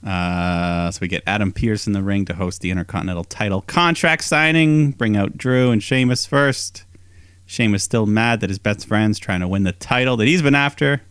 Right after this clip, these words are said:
for the last six months or whatever. And Drew just says, "You're acting like a teenage girl trying to guilt trip me." And, uh, before the fight can break out between them, they both stop to sign the contract.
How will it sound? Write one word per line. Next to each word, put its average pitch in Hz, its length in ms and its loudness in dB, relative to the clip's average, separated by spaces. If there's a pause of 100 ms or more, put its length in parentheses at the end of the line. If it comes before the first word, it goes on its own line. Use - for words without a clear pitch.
for - 120 -12
the 110 60 -4
last 117 360 -2
six - 240 -12
months 120 260 -6
or 113 80 -8
whatever. 113 380 -4
And - 160 -8 (1080)
Drew 95 200 -2
just 92 220 -6
says, 87 240 -2
"You're 92 120 0
acting 95 220 -4
like 92 140 -4
a - 40 -6
teenage 117 480 0
girl 160 380 4
trying 147 220 0
to 113 60 2
guilt 123 300 0
trip - 260 -2
me." 175 380 4
And, 98 280 2
uh, 92 300 0
before 107 380 0
the 95 60 2
fight - 320 -4
can 104 120 -8
break 98 260 -2
out 101 140 -2
between 120 400 0
them, 117 200 2
they 90 100 0
both 90 360 -4 (440)
stop - 400 -2
to 98 100 -2
sign 117 300 2
the 104 60 2
contract. 147 760 0